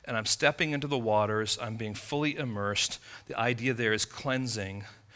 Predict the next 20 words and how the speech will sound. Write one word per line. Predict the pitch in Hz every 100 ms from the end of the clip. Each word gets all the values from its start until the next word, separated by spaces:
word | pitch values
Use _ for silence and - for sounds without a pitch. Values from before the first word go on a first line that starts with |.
| - -
And | 120
when | 120
I | 131
get | 127 160
out | 170 139
the | 123
other | 135 123
side, | - - 175 135 107 117 127
I |
don't | 127 151 -
put | 160 139
on | 131
my | 127 117 110
old | - 113 110
dirty | 110 104
clothes. | 98 - 175 117 107
I'm | 120
putting | 123 123 113
on | 104 104 110
new, | 135 127 107 104